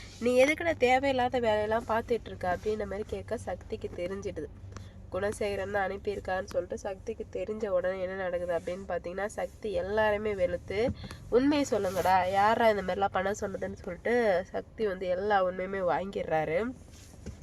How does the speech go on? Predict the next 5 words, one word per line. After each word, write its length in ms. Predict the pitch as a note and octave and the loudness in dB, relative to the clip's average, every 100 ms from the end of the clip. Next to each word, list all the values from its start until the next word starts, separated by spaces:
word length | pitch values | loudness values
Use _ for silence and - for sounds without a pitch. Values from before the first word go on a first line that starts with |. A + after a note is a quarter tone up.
| - - - - - - - - | -18 -16 -16 -18 -16 -16 -16 -6
வாங்கின 420 | G3+ F#3+ B3 C#4 A#3+ | 4 6 6 6 4
கையோட 460 | - G3+ A#3+ C4 C4+ | 6 4 6 4 4
என்ன 180 | A#3 A#3 | 2 0
நடக்குது 440 | A3 G#3 - F#3+ | -2 -4 -4 0
அப்படின்னு 320 | E3 F#3 G#3+ | 0 0 -2